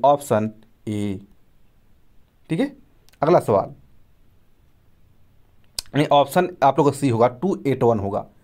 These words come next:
ऑप्शन सी। क्या होगा? ऑप्शन सी।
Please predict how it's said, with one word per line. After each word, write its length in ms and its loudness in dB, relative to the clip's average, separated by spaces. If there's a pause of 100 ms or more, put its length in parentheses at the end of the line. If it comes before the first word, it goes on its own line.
(280)
ऑप्शन 420 0 (200)
सी। 200 -8 (600)
क्या 80 0
होगा? 220 2 (300)
ऑप्शन 440 0
सी। 220 -12